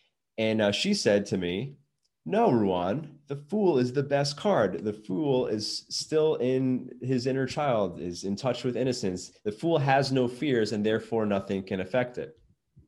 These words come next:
And that made me groan, of course, as well, because I'm like, "Well, fear is important. Like, you know, this, this,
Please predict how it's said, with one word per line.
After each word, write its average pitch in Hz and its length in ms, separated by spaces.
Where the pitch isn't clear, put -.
And 110 160
that 120 140
made 113 160
me 95 80
groan, 92 240
of 87 120
course, - 400
as 98 120
well, 147 240
because 117 280
I'm 98 100
like, 92 320
"Well, 110 100
fear 156 300
is 107 120
important. 104 420
Like, 95 220
you 101 60
know, 87 260
this, 104 200
this, 104 240